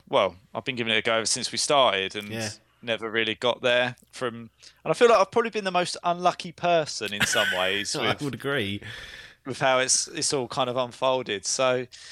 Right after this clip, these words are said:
Speaker 1: so yeah, I'm pleased to finally sort of get that off my back, and, uh, we'll see what happens next year. Probably completely flunk it.
Speaker 2: Well, we'll see, absolutely. So there's still discussions going on with various parties
Speaker 1: Mm.
Speaker 2: around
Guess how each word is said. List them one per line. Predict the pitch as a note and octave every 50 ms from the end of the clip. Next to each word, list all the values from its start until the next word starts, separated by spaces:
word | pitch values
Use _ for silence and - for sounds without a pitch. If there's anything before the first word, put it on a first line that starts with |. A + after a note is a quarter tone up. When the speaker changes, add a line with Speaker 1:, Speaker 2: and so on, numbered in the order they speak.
| - _ -
Speaker 1:
so | - - F3
yeah, | F3+ D#3 A2+ G#2 -
I'm | C#3 C#3 C#3+
pleased | C3 - E3 E3 D3+ - -
to | C#3
finally | - - C#3+ C#3 C3+ C3+ C3+ C3
sort | - - - C3+ B2+ -
of | - - - _ _ _ _ _
get | - D3+ C#3 -
that | - C3+ C3+ C3
off | - C#3+ - -
my | C3 B2 -
back, | - C#3 C3+ C3+ - - - -
and, | D3+ C#3+ C#3 C#3 - - C#3+
uh, | C#3 C#3 C#3+ C#3 C#3 C3+ _ _ - - - _ _ _ _ _ _ _ _ _ _ _
we'll | - C3
see | - - D#3
what | C#3+ C#3 -
happens | C#3+ - - D3 C#3 -
next | - D#3 - - - -
year. | G#2 G2+ F#2+ G2
Probably | - - - A2+ A#2+
completely | - - C3 A2+ - - C#3+ C3 - - A#2+
flunk | - - D3 C#3+ C#3+ D3 C3+ - -
it. | F#2+ G2 - - - - - - - _ _
Speaker 2:
Well, | G2+ G#2 C3 C#3
we'll | A#2 A2+ A2
see, | - - A#2+ G#2 G2
absolutely. | G2+ - - - - G2+ G2+ F#2+ C2+ F2 F#2+
So | - A2
there's | G2+ G#2+ G2+ G2+
still | - - - B2+ A#2+ A2+ A2 G#2+ G2+ -
discussions | - G#2+ - - - A#2 G#2 - - - G2 - -
going | G#2 G2+ G2 F#2+ F#2+
on | F#2+ F#2+ F#2+
with | G2 F#2+ F#2
various | - G#2 G2 F#2+ F2+ -
parties | - - - F#2+ F#2+ D#2+ C2+ E2 A#2 A2
Speaker 1:
Mm. | G2+ G2
Speaker 2:
around | G2 F#2+ F#2+ F#2+ F#2+ F#2 - -